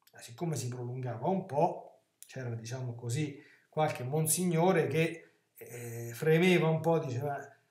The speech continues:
"Sta aspettando il presidente", adesso non mi ricordo, il presidente degli Stati Uniti, il presidente della Francia, non mi ricordo, insomma, no? Eh,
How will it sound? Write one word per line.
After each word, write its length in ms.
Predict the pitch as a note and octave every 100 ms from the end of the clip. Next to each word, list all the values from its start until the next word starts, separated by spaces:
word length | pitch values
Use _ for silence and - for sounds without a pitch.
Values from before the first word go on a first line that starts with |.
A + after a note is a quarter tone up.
| _
"Sta 220 | - C#3+
aspettando 560 | B2 D3+ - E3+ E3 D3
il 60 |
presidente", 640 | C3+ D3 A#2 C#3+ D#3+ D#3+ C#3
adesso 280 | C#3+ -
non 100 | B2+
mi 80 | B2+
ricordo, 420 | C3 B2+ C3+ A#2
il 80 | A2+
presidente 420 | A#2+ A#2 C3 B2 -
degli 200 | B2 A#2
Stati 260 | B2+ A#2+
Uniti, 320 | A2+ A#2 B2
il 60 | A#2
presidente 480 | A#2+ A#2+ B2 A#2+ A#2+
della 200 | B2 A#2
Francia, 320 | B2+ B2+ -
non 120 | D3
mi 80 | C#3
ricordo, 400 | A#2+ - A#2 -
insomma, 340 | - - _
no? 260 | C#3+ D#3 D#3 - _ _ _
Eh, 220 | - A#2